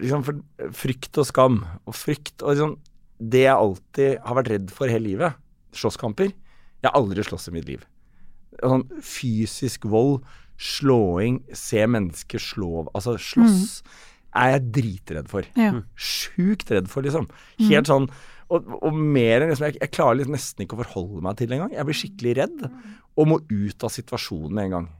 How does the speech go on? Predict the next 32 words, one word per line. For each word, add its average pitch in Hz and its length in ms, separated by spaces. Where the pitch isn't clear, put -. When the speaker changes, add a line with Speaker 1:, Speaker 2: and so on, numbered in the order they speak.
Speaker 1:
Ikke 110 160
sant? 175 160
Det 147 80
er 143 100
sånn, 139 200
og - 420
ikke 170 220
at - 20
jeg 143 80
har 143 160
vært - 400
utsatt 101 400
for 139 80
så 123 80
mange 123 240
ting, 160 140
men 139 80
liksom, 131 180
jeg 110 80
har 120 160
jo 123 80
noen 135 160
venner 92 260
som 117 220
på 107 80
en 120 60
måte 113 180
er 110 80
mer 104 160
som 117 80
brumlebasser. 117 640
Speaker 2:
Ja. 254 140